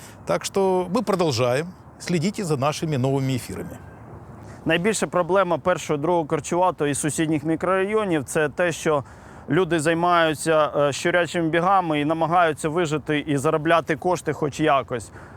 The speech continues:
Speaker 2: Е, тому ніхто з мешканців не хоче з-, е, піклуватися про свої мікрорайони. Тільки виходять, розказують, що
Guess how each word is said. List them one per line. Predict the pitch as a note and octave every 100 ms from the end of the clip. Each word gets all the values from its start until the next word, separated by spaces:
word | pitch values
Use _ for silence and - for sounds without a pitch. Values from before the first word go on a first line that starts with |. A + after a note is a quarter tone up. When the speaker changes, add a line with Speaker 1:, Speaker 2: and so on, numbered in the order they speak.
| -
Speaker 2:
Е, | C#3 D3 D3 C#3+
тому | B2 F3+ G3 A3 D#3+ - - - -
ніхто | F3+ - - A#3+ A3 - - - -
з | D#3
мешканців | C#3 G#3+ A#3+ - E3+ - D#3
не | E3
хоче | - G3+ E3
з-, | D3+
е, | D3+ D#3 D3 C3 C3+ - -
піклуватися | E3+ F3 F3 G3+ F#3+ F3 -
про | D3 D#3+ D#3+ D3+
свої | C#3 D#3+ E3
мікрорайони. | D#3+ D3+ D3+ D#3 D3+ C#3+ B2 A2 G#2 - - -
Тільки | G3 G#3 G#3+
виходять, | G3+ - A3+ G#3 F#3+
розказують, | F3 E3+ - F#3 E3+ E3 D3
що | - E3+ D#3+ D#3